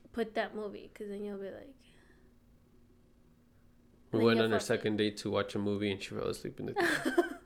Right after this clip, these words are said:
Speaker 1: <laughs>
Speaker 2: That's how much she doesn't like watching movies.
Speaker 1: <laughs> If they're if they're good, then I'll watch it, but
Speaker 2: Pero le encantan las de Hallmark.
Speaker 1: <laughs> I haven't seen a Hallmark movie in, since Christmas.
Speaker 2: Gracias a Dios.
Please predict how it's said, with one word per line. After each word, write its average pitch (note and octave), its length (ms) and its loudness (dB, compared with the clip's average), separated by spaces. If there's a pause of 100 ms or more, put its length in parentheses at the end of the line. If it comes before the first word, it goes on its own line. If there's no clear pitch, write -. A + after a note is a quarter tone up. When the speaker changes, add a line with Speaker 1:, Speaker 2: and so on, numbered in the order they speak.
(180)
Speaker 1:
<laughs> - 320 -20
Speaker 2:
That's G#2 220 2
how G#2 80 0
much G2+ 180 2
she G#2+ 140 -6
doesn't G2 240 -2
like F#2+ 180 -4
watching G2 300 -6
movies. - 500 -12
Speaker 1:
<laughs> D4 480 4 (460)
If C#4 200 4
they're D4+ 300 8 (280)
if C4+ 240 4
they're C#4+ 160 8
good, C#4 520 6
then A#3 160 2
I'll G#3 160 0
watch A#3 360 0
it, G#3 260 0
but - 380 2
Speaker 2:
Pero B2+ 320 12
le B2 140 10
encantan B2 560 8
las D3 140 10
de A#2 120 10
Hallmark. C3 800 6 (440)
Speaker 1:
<laughs> - 1400 -14
I C4 40 -10
haven't G4 340 6
seen D4 200 0
a D4+ 80 4
Hallmark C4 480 2
movie B3+ 400 0
in, G3+ 260 -4
since G#3 260 -2
Christmas. - 640 -6
Speaker 2:
Gracias - 380 -12
a G#2 100 -6
Dios. G2 200 -10